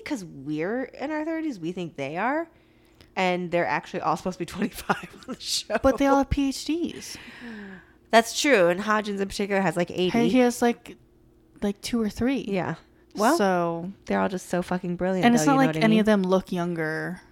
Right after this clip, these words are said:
Speaker 1: No, they do not.
Speaker 2: They all look their age.
Speaker 1: That is true. The youngest of them all looks like Zach.
Speaker 2: Yeah. And he l-, still looks like he's twenty-five, twenty-six.
Speaker 1: Something, at least. Yeah, yeah.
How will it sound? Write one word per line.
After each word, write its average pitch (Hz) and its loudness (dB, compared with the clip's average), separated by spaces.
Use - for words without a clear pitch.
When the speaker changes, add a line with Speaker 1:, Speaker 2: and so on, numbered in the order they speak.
Speaker 1:
No, 185 6
they 170 4
do 165 -4
not. 165 0
Speaker 2:
They 233 10
all 214 6
look 202 -2
their 185 0
age. - -8
Speaker 1:
That 170 2
is 170 -2
true. 165 -4
The 165 0
youngest 392 2
of 226 2
them 202 0
all 165 6
looks 156 -2
like 147 -8
Zach. 139 -8
Speaker 2:
Yeah. 214 2
And 190 0
he 196 0
l-, 190 -12
still 185 -2
looks 180 -8
like 175 -6
he's 165 -10
twenty-five, 175 -6
twenty-six. 214 -4
Speaker 1:
Something, 170 -8
at 180 -4
least. - -6
Yeah, 202 2
yeah. 254 2